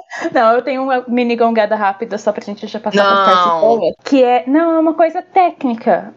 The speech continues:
Speaker 1: Parece que
Speaker 2: Hum.
Speaker 1: o som e a imagem tão desalinhados. E eu só fui reparar isso muito de-, assi-, depois de assistir muitas vezes, então, assim, não é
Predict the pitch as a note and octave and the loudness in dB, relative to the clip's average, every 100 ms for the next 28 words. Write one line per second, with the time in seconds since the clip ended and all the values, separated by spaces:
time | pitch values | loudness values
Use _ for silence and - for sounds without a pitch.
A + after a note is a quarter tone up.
0 | - B3+ B3 B3+ F#3+ G#3 G#3 F#3+ C#4 B3 | -2 0 0 0 -2 2 2 0 0 2
1 | D4+ D4+ - A3+ A3+ A3 A3+ A#3 C#4 C#4 | 2 2 0 2 2 2 -4 -4 -6 -6
2 | A#3 B3+ B3+ A#3+ B3 A#3+ C4+ C4+ A3+ A3+ | -8 -4 -4 -2 -2 0 -2 0 0 -2
3 | G#3+ - - A3+ A#3 A#3+ A#3+ C4 C4+ A#3 | -8 -20 -6 -2 -2 -2 -2 0 0 0
4 | G#3+ A3 - A#3 C4+ - F4 - A#3+ - | -2 -4 0 0 0 -4 -4 -2 -2 -4
5 | A3+ A3+ A3+ A3+ - B3+ A#3 B3+ A3+ G3+ | -6 -2 -2 -4 -4 -2 0 0 -4 -4
6 | G#3+ G3+ F#3 F#3+ G3+ G3 G#3 G#3+ G#3+ | -6 -6 -10 -12 -6 -6 -4 -4 0